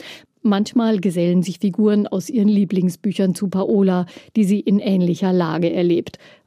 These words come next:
Einige Charaktere aus Harry Potter trifft man zum Beispiel in der Welt des Mädchens.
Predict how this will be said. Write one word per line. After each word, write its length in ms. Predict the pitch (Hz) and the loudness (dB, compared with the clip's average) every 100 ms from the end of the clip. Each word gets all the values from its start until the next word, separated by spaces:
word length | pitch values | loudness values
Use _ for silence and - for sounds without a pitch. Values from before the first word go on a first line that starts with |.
| - | -4
Einige 340 | 180 180 196 | 0 0 0
Charaktere 680 | 175 170 175 175 208 190 196 | -2 -2 -2 -2 0 0 0
aus 180 | 196 | -4
Harry 220 | - 214 196 | -4 -2 0
Potter 360 | - 226 180 | -2 -2 -2
trifft 300 | - 202 - | -4 -8 -4
man 160 | 202 175 | -2 -2
zum 160 | 214 | 0
Beispiel 340 | 190 190 - 214 | -2 -2 -2 0
in 120 | 196 | 2
der 100 | 190 | 2
Welt 220 | 180 180 | 2 0
des 160 | 190 - | -2 0
Mädchens. 580 | 175 170 - 175 - | 0 -2 -6 -6 -8